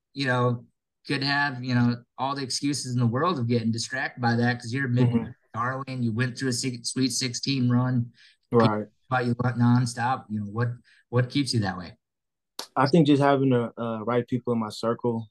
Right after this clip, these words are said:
Speaker 2: um, and also maintaining the same approach that I had before any of this happened.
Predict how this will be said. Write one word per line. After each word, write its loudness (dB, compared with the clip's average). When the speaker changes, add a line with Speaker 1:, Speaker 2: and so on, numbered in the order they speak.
Speaker 2:
um, -4
and -2
also 2
maintaining 2
the -6
same 2
approach 0
that -4
I -4
had -6
before 2
any 2
of 0
this -6
happened. -4